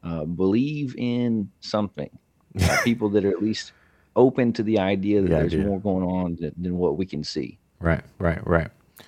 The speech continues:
Speaker 2: Do you have a favorite paranormal, or it could be paranormal or alien or whatever?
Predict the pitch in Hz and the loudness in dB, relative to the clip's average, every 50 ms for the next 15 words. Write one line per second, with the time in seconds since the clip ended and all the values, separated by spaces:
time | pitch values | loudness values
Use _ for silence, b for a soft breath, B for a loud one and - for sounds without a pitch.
0 | B B B B B B B B B B B - 92 95 117 120 131 139 131 113 | B B B B B B B B B B B -16 -2 4 6 6 6 6 4 2
1 | 98 98 95 92 90 90 90 87 85 87 92 95 98 92 85 85 85 80 - - | 2 4 4 4 2 2 0 -2 -2 -2 2 2 4 4 4 4 2 0 -2 -2
2 | 85 85 85 82 82 - - - 90 87 87 85 80 78 82 82 82 78 - - | -2 0 0 0 -2 -6 -6 -2 0 2 2 2 0 0 0 0 0 0 -2 -6
3 | - _ _ _ _ _ _ _ _ - - 90 87 87 87 85 85 85 85 87 | -16 _ _ _ _ _ _ _ _ -2 2 4 4 4 4 2 2 0 0 0
4 | 87 82 85 85 85 85 85 78 - 82 82 80 80 80 78 80 80 76 95 - | 0 -2 -2 -2 -2 -2 -2 -2 -4 -2 -2 0 0 0 0 0 -2 -4 -4 -6
5 | - 92 85 90 92 87 85 - - 87 87 87 87 85 85 87 85 85 85 87 | -6 -6 -4 -4 -4 -4 -4 -2 0 2 4 4 2 2 0 -2 -4 -4 -4 -6
6 | 87 90 90 85 85 85 85 85 - 87 87 87 87 87 87 90 90 90 90 90 | -6 -8 -10 -10 -8 -6 -6 -6 -4 -2 -2 0 0 0 0 0 0 -2 -2 -4
7 | 90 - - 85 82 80 80 80 78 82 90 92 92 87 85 87 - 85 82 90 | -6 -4 -2 0 2 2 2 0 0 2 2 2 2 0 -2 -4 -4 -6 -6 -8